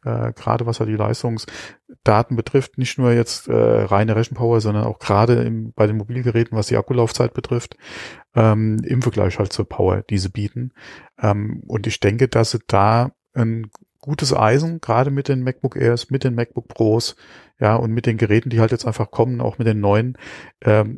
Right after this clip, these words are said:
ein gutes Eisen im Feuer haben und da nach wie vor die Möglichkeit haben, auch neues Firmengeschäft zu generieren. Und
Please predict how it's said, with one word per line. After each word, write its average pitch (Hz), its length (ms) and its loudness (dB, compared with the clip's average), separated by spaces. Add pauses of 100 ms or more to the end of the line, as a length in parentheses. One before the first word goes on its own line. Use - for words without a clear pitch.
ein 127 200 -12
gutes 127 300 -2
Eisen 123 300 4
im 113 120 0
Feuer 113 260 2
haben 117 400 2 (140)
und 120 320 -2
da 113 400 2
nach 110 380 0
wie 123 80 0
vor 123 280 0
die 120 100 -4
Möglichkeit 117 480 -2
haben, 110 400 2 (400)
auch 110 220 0
neues 113 320 2
Firmengeschäft 117 640 -2
zu 113 80 -4
generieren. 104 560 -2 (500)
Und 104 300 0